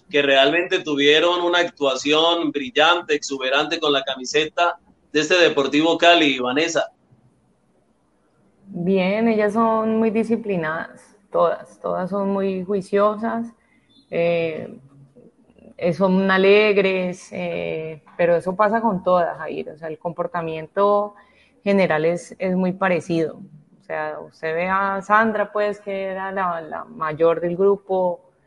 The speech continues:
Speaker 2: eh, seria, pero ella también es una persona alegre, disciplinada, y Linda, que es la jugadora más joven también, ella en momentos de seriedad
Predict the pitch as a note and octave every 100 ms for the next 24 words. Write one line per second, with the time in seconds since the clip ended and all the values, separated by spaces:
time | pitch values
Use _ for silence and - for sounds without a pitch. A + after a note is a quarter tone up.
0 | _ _ - F3 D#3+ A3 C#4 G3+ D#3 D#3
1 | D3+ D#3 F3+ D#3 D#3 E3+ D#3+ F3 D#3+ D3+
2 | D3+ D#3 D3+ F#3+ G#3 G3 F3+ E3+ F3 -
3 | D3 D3 D3+ F3+ G3+ F#3 F3 _ _ _
4 | F3 E3+ E3 D#3+ D#3 D3+ D3 E3 E3 F3
5 | F3+ F#3+ E3 D#3 E3 E3+ F3 F3+ F3 D3
6 | D3 D#3+ E3 F3 E3 E3+ F3 - D#3+ E3
7 | A3 E4 B3 E3 E3+ F#3+ G3 F3+ D#3+ D#3
8 | G3+ A#3+ A#3+ G3+ E3+ D#3+ G3+ D#4